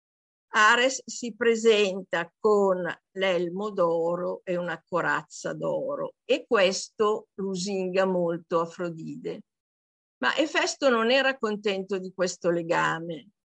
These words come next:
perché il rapporto era veramente troppo frequente. Allora decide di costruire una rete invisibile, e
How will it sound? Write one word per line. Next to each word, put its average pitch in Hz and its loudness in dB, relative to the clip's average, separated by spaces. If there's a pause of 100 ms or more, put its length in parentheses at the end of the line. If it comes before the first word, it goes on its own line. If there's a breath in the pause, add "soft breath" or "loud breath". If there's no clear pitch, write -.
(360)
perché 247 0
il 208 2
rapporto 220 0
era 202 2 (180)
veramente 214 -6
troppo 190 -4
frequente. 170 -6 (580)
Allora 277 2
decide 226 -4
di 202 -10
costruire 233 -4 (500)
una 247 0
rete 247 -2 (800)
invisibile, 214 -4 (420)
e 226 0